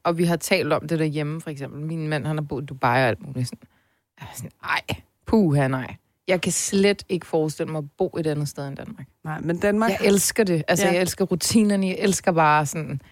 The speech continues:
Speaker 1: alt.
Speaker 2: Ja.
Speaker 1: At det er så roligt og
Speaker 2: Men jeg tror også, at jeg altid in the long run vil sådan søge
Speaker 1: Ja.
Speaker 2: til Danmark. Altid. Altså,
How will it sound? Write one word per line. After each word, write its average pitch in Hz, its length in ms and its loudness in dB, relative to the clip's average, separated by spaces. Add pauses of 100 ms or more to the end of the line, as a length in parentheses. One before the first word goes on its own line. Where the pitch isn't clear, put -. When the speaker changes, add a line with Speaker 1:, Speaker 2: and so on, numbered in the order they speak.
(640)
Speaker 1:
alt. - 460 -2 (180)
Speaker 2:
Ja. 190 260 2
Speaker 1:
At 208 120 -4
det 196 60 2
er 185 40 4
så 175 100 2
roligt 165 480 0
og 151 240 -2 (360)
Speaker 2:
Men - 60 2
jeg 320 100 2
tror 214 240 4
også, 202 120 0
at 202 120 0
jeg 196 120 -2
altid 196 360 0
in 180 120 2
the 175 80 0
long 170 340 0
run 160 220 -2
vil 160 200 -2
sådan 165 200 -4
søge 170 480 -2 (140)
Speaker 1:
Ja. 175 100 -2
Speaker 2:
til 156 80 0
Danmark. 147 380 -4 (100)
Altid. - 260 -4 (800)
Altså, 147 200 -4